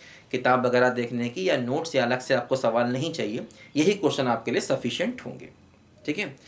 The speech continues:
लेकिन पढ़ना शुरू करो और question को,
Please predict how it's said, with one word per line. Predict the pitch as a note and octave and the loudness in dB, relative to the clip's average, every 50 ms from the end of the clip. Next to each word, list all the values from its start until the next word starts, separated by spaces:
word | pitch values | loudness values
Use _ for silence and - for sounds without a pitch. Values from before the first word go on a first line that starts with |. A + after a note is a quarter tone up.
| - - - - - _ | -20 -20 -20 -20 -14 _
लेकिन | B2+ C3 C3+ G3 G3+ G3 | -2 2 2 2 2 2
पढ़ना | D3+ C3+ B2 C3 D3 D3 | 2 2 4 4 2 2
शुरू | D3 D3+ C#3+ D3+ | 2 2 0 0
करो | D3+ D#3 D#3 F#3 A#3+ - - _ _ | 0 0 -6 -6 -8 -10 -16 _ _
और | C3+ B2+ - | -6 -6 -4
question | - - C3 - - - C3+ C3+ | -4 -4 -4 -2 0 0 0 0
को, | C3 D#3 | 0 0